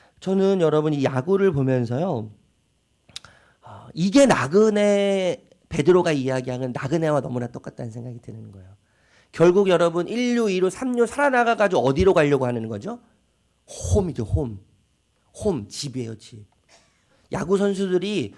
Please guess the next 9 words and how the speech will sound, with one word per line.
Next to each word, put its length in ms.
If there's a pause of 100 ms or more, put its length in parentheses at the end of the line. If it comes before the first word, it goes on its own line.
(120)
그렇게 280
열심히 440
뛰는 220
목적은 640 (260)
집을 380
찾아가기 540
위한 160
거죠, 200
집. 300